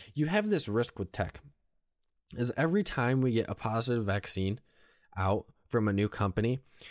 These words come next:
we are going to see tech names that directly benefited from covid nineteen, like Zoom, pull back, and that's when you buy. Now, we saw that pullback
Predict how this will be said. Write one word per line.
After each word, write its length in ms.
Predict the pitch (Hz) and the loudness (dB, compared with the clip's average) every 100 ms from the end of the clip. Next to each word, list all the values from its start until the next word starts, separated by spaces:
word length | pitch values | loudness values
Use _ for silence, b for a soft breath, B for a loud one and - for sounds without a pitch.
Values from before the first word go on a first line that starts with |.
| B - | B 0
we 140 | 135 | 4
are 100 | 160 | 4
going 180 | 156 143 | 4 6
to 60 | |
see 240 | 127 143 117 | 6 6 4
tech 380 | - 131 131 127 | 0 0 0 0
names 360 | 110 110 110 | 2 4 4
that 180 | 104 85 | 2 0
directly 420 | 98 104 120 139 | 0 0 0 0
benefited 720 | 107 - 98 104 - 123 139 143 b b b | 0 0 0 2 2 2 0 -4 b b b
from 340 | - 117 107 131 | -4 0 2 0
covid 320 | - 117 120 | 0 0 2
nineteen, 480 | 110 104 - 110 113 | 0 0 -2 0 0
like 180 | 104 98 | 0 0
Zoom, 360 | 104 113 - _ | 2 2 -2 _
pull 240 | - 101 92 | 0 2 2
back, 420 | 107 117 127 - | 2 2 0 -6
and 180 | 107 104 | -4 -2
that's 240 | 117 - | 0 0
when 140 | 117 107 | 0 0
you 120 | 101 | 0
buy. 360 | 101 95 90 - B B - | 0 0 0 -6 B B -2
Now, 260 | 117 98 B B - | 0 0 B B -2
we 80 | 107 | 4
saw 260 | - 123 | 4 4
that 200 | 165 165 | 0 0
pullback 520 | - 127 117 117 113 | 0 0 2 0 -2